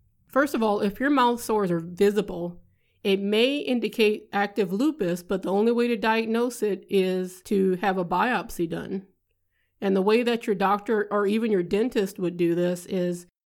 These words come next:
they would take a tissue sample. So they'd take, uh, rotate a small, stiff,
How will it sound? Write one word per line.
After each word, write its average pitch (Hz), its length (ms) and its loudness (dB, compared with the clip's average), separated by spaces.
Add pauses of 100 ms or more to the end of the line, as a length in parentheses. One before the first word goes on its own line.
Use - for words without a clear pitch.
they 196 220 4
would 202 300 0
take 196 220 -2
a 190 60 0
tissue 277 380 -2
sample. 175 560 -8 (500)
So 190 180 0
they'd 190 280 0
take, 202 360 -2
uh, 190 120 -4
rotate 208 400 2
a 185 100 0
small, 208 500 -2
stiff, 214 440 -4